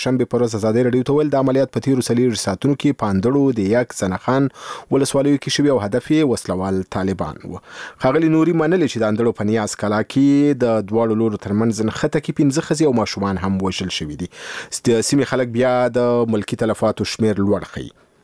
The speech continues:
طالب ویاند ذبیح الله مجاهد د غزني د عملیاتو په اړه ازادي راډیو ته ادعا کړې چې افغان او بهرنیو ځواکونو د ولسي خلکو په کورونو چاپې وهلي او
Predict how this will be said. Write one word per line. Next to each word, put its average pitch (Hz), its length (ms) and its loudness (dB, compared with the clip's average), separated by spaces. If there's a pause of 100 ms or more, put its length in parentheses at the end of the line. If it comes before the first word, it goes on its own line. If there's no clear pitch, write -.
(580)
طالب 151 240 2
ویاند 165 220 0
ذبیح 160 200 4
الله 156 240 2
مجاهد 143 360 0
د 131 100 0
غزني 123 260 0
د 143 80 2
عملیاتو 131 480 0
په 123 80 2
اړه 120 160 2
ازادي 117 300 2
راډیو 120 260 0
ته 113 220 0
ادعا 101 160 2
کړې 123 340 0
چې 143 60 0 (160)
افغان 117 340 0
او - 80 -2
بهرنیو 104 400 0
ځواکونو 120 480 2 (240)
د 101 240 0
ولسي 98 300 -2
خلکو 117 260 -2
په - 140 -12
کورونو 110 340 2
چاپې 147 340 0
وهلي 156 300 2
او 156 100 0